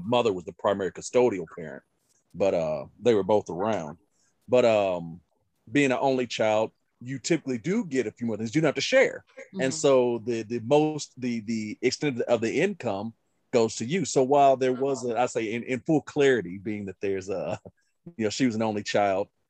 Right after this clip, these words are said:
Speaker 1: as I was, there were a few things that, that she got, that she was given that, uh,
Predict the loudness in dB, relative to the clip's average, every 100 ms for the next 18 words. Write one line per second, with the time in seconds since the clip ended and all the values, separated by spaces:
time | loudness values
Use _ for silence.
0 | _ -2 0 2 4 2 2 -4 -10 -10
1 | 0 2 4 4 2 -2 -4 -2 -4 -2
2 | -6 -2 -2 -2 -6 -6 -4 -2 -2 -4
3 | _ _ _ 2 2 2 -2 -2 -4 -10
4 | 0 2 2 0 -12 _ _ _ _ _
5 | _ 2 2 2 0 0 -6